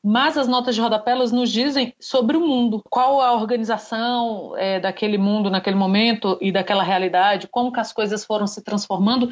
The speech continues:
Ela diz sem dizer muito, ela, ela te mostra como é. Eu acho que é um dos pontos altos, assim, da, da trama, como, como foi feito o material em,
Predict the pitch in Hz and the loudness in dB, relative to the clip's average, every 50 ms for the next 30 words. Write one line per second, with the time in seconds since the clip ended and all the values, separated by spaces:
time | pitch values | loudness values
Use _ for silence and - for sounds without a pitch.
0 | - - - - 262 254 214 294 359 359 359 349 339 320 294 294 240 285 285 262 | -4 -2 0 2 2 4 4 4 4 2 2 2 2 2 2 2 2 2 2 2
1 | 269 233 202 190 170 - - 175 175 180 185 196 202 - - 190 196 202 208 202 | 2 0 0 -2 -4 -6 -6 -4 -2 0 0 0 0 0 0 0 0 0 -2 -2
2 | - 240 233 226 240 277 277 - - 277 - - 254 247 277 294 285 233 190 180 | -2 0 2 2 2 2 0 -2 -6 -8 -6 -4 -4 -2 -2 0 0 2 0 0
3 | 185 180 - - _ - 208 214 226 233 233 - - - 247 233 247 262 277 254 | -2 -4 -10 -8 _ 0 2 2 2 0 0 -2 -2 0 0 2 2 2 0 -2
4 | 240 240 - - - 262 262 262 254 233 247 208 208 220 226 - 214 202 196 - | -2 -4 -4 -4 -4 -4 -2 -2 -2 0 2 2 2 2 0 -4 -6 -10 -8 -6
5 | - 226 220 226 220 214 - - 170 202 202 202 - 196 196 208 208 - - - | -4 -2 0 0 0 0 0 0 0 -2 -2 -2 -4 -2 0 0 0 -2 -2 -4
6 | - 262 294 - - - 269 277 294 294 269 254 233 214 - - - 233 220 214 | -2 -2 -2 -2 -2 -2 -2 0 2 2 2 2 0 -2 -4 -6 -2 -2 -2 -2
7 | 214 - - 226 226 262 294 - - - 170 - - _ _ _ - 208 208 214 | -2 -4 -2 0 2 2 0 -2 -4 -6 -8 -8 -8 _ _ _ -4 0 0 0
8 | 208 208 220 208 208 196 180 185 185 - - _ _ - - 208 202 | 2 0 0 0 2 2 2 2 0 -4 -10 _ _ -6 -4 -4 -4